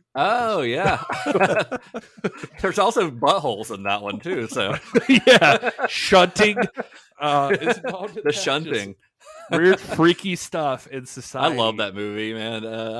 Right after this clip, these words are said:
Speaker 1: I love,
Speaker 2: <laughs> Yeah.
Speaker 1: I love Society. We, we got, I don't know, we gotta maybe revisit,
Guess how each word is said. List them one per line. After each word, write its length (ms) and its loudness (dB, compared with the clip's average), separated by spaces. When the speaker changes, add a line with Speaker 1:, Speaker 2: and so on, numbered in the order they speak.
Speaker 1:
I 40 -8
love, 220 -6
Speaker 2:
<laughs> 20 -12
Yeah. 140 -12
Speaker 1:
I 80 -2
love 400 -6
Society. 600 -6
We, 280 -10
we 140 -8
got, 240 -2
I 80 2
don't 100 2
know, 140 0
we 100 0
gotta 200 -2
maybe 240 -2
revisit, 540 -6